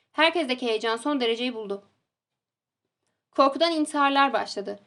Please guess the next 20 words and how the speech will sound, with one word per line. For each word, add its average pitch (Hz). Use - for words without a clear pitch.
Çıldıranların 262
sayısı 277
inanılmayacak 269
kadar 254
çoktur. 196
Mevcut 247
tımarhaneler 262
sürü 277
sürü 302
getirilen 254
delileri 247
almaya 226
yetmediğinden 226
büyük 311
hükümet 311
dairelerinden 226
birkaçının 262
tımarhaneye 262
çevrilmesi 247
düşünülmektedir. 240